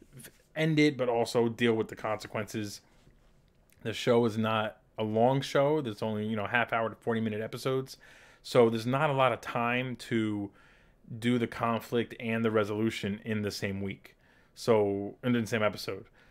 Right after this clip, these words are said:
So I was, I'm a little, I was a little disappointed. Um, I feel like we didn't get many answers. It was cool to see some of the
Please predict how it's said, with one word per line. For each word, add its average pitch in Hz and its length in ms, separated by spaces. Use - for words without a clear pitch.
So 110 300
I 117 240
was, 110 200
I'm 113 160
a 117 60
little, 156 580
I 123 40
was 117 80
a 120 40
little 165 180
disappointed. 117 720
Um, 104 320
I 107 100
feel 127 260
like 117 300
we 110 120
didn't 117 380
get 113 240
many 107 460
answers. 127 580
It 110 200
was 117 600
cool 123 560
to 113 180
see 113 520
some 107 300
of 104 200
the 101 400